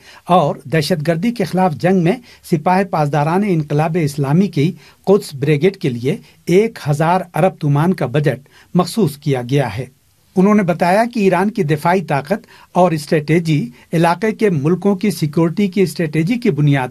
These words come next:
پر اور ممکنہ خطرات کے پیش نظر منظم کی جا رہی ہے۔ ایران کی جغرافیائی پوزیشن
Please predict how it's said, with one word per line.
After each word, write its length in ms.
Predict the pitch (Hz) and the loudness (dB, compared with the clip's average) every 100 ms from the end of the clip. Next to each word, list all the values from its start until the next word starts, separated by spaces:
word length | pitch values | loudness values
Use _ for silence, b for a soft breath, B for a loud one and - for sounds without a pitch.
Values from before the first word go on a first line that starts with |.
| - | -2
پر 140 | 185 277 B B | -2 -4 B B
اور 320 | - 190 135 190 | 0 2 2 0
ممکنہ 440 | 151 170 196 196 196 | 0 0 0 0 0
خطرات 440 | 165 156 156 196 | -4 -2 -2 -2
کے 100 | - | -2
پیش 280 | 151 156 147 | -2 -2 0
نظر 300 | 151 165 156 - B B - | 0 2 -2 -4 B B 0
منظم 440 | 180 175 143 139 | 2 2 0 -4
کی 200 | 143 165 | -2 -2
جا 200 | 147 135 | 0 -2
رہی 220 | 131 139 143 | -2 -2 -2
ہے۔ 80 | 123 - _ _ _ - | -4 -14 _ _ _ 0
ایران 360 | 190 196 240 | 2 4 0
کی 120 | 240 247 | -2 0
جغرافیائی 640 | 190 170 170 175 190 240 | 2 2 0 0 0 0
پوزیشن 580 | - 156 151 170 190 | 0 0 2 2 0